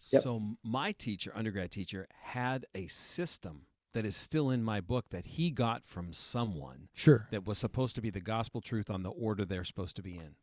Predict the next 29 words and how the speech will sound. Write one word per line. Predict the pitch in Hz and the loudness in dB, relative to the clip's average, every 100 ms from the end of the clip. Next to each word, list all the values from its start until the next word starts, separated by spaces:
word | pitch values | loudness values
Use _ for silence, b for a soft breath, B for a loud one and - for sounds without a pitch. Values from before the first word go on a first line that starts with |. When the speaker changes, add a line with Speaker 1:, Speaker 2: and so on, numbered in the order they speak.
| _ | _
Speaker 3:
Oh, | 143 156 175 | 12 12 12
there | 147 156 | 12 12
we | 139 | 10
go. | 151 127 - b b | 8 4 -2 b b
Speaker 2:
Yeah. | - 95 78 _ - | -8 -8 -8 _ 2
Speaker 3:
Now, | - 160 147 | 10 12 12
Speaker 2:
I | 175 | 10
Speaker 3:
I | |
Speaker 2:
have | 170 | 10
Speaker 3:
do, | 190 214 202 | 10 12 10
Speaker 2:
that. | 156 | 6
Speaker 3:
the | 143 | 2
Speaker 1:
Hmm. | 127 | 8
Speaker 3:
I | - 113 | 10 10
U | 160 180 226 160 143 160 _ | 12 12 12 12 10 6 _
has | - - 139 143 151 156 - - _ _ _ _ | -4 2 4 6 6 6 4 -6 _ _ _ _
evidently | - 131 123 147 151 135 | 6 8 10 8 6 4
the | 123 | 6
manuscripts | 123 135 127 - 120 | 8 8 6 6 6
and | 127 117 | 6 6
letters, | 120 117 113 | 6 6 4
like, | 117 113 - 143 - | 2 0 -2 -6 -2
have | 113 - | -2 0
come | - 131 | 6 10
here | 127 | 10
from | 113 131 | 8 6
the | 120 | 6
Schlossberg | - 131 117 123 110 | 4 4 4 2 4
family | 143 131 | 6 6